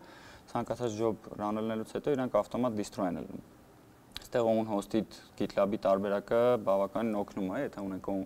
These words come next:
own hosted դրած ու մեր runner-ներով, կարելի է այդ, ը, այսինքն runner-ի վրա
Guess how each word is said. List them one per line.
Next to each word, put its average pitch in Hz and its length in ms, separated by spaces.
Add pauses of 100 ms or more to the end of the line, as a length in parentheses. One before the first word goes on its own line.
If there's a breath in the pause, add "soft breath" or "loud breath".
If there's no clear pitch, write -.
(120)
own 95 140 (100)
hosted 95 300
դրած 110 260
ու 104 140
մեր 92 180
runner-ներով, 95 600 (720 loud breath)
կարելի 113 260
է 127 120
այդ, - 200
ը, - 300 (1300)
այսինքն 107 300
runner-ի 107 340
վրա 98 140